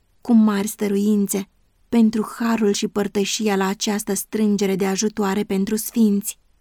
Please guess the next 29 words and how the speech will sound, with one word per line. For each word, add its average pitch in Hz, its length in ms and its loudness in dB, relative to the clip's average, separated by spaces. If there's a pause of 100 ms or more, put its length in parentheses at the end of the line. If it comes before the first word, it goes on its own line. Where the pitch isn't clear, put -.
(320)
Pavel 220 340 0
stabilește 185 680 -2
o 185 120 0
regulă, 185 480 -2 (420)
ca 220 140 -2
să 220 120 -4
știm 208 380 -2
cum 226 260 -2
să 220 180 -2
dăruim 185 460 -2
pentru 185 340 -4
cauza 185 420 -6
lui 185 120 -4
Dumnezeu 180 600 -4 (540)
și - 180 -6
ne 220 100 4
spune 220 360 -2
că 202 120 -2
rezultatul 190 800 -4 (420)
va 208 220 -2
avea 190 300 0
legătură 185 600 -2
atât 226 320 -6
cu 240 100 -6
voi, 190 380 -4 (420)
cât 226 200 -6
și - 120 -4
cu 190 140 -4
Dumnezeu. 196 640 -2